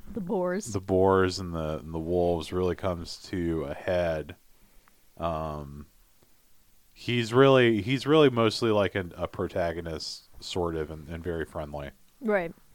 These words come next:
Speaker 2: It's, it's really, it's a nice switch, I think, that happens.
Speaker 1: Yeah, and he's not doing it out of s-, any sort of, like, malicious intent. He's just trying to,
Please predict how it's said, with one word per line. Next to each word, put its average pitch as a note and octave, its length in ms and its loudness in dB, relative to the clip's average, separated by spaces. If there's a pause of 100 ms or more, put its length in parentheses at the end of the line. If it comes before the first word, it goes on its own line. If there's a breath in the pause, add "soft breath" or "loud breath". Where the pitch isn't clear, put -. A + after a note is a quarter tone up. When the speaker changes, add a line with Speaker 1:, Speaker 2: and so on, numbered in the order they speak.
(120)
Speaker 2:
It's, - 140 -14
it's E2+ 240 -8
really, F#2 320 2
it's - 160 -10
a G#2+ 60 -4
nice G2 180 -2
switch, - 440 -6
I C#2 60 -6
think, C#2+ 200 -12
that C#2 120 -10
happens. C#2 520 -12 (880 loud breath)
Speaker 1:
Yeah, A#3+ 160 8
and A3+ 180 2
he's C4 200 0
not D#4 180 8
doing C#4 300 4
it A3+ 140 8
out G#3 220 8
of G#3 60 0
s-, - 140 -6
any G#3+ 240 2
sort G#3 220 -2
of, F#3+ 100 -4
like, F#3 260 0
malicious F#3+ 580 2
intent. F#3+ 480 0
He's G#3 240 -6
just A3 180 -8
trying A#3+ 320 2
to, G3 300 2